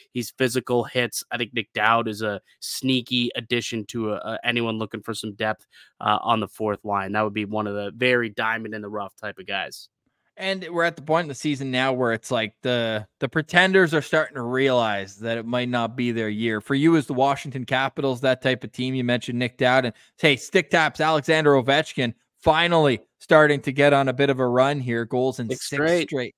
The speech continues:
Speaker 2: games. Um, it's probably not enough, though, for them to make any sort of a run. So would they be looking at even more than just Nick Dowd when they're selling off?
Speaker 1: Potentially,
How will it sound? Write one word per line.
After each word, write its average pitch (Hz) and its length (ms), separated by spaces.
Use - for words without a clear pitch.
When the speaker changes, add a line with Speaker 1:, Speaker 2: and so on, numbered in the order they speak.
Speaker 2:
games. 127 600
Um, 123 580
it's 135 280
probably 170 500
not 156 220
enough, 139 400
though, 87 260
for 123 140
them 120 320
to 123 120
make 117 220
any 117 180
sort 120 300
of 107 80
a 101 80
run. 107 420
So 113 280
would 131 220
they 143 140
be 151 120
looking 143 400
at 131 80
even 131 320
more 131 460
than 147 180
just 147 240
Nick 139 240
Dowd 139 340
when 151 120
they're 131 80
selling 139 400
off? 170 340
Speaker 1:
Potentially, 175 800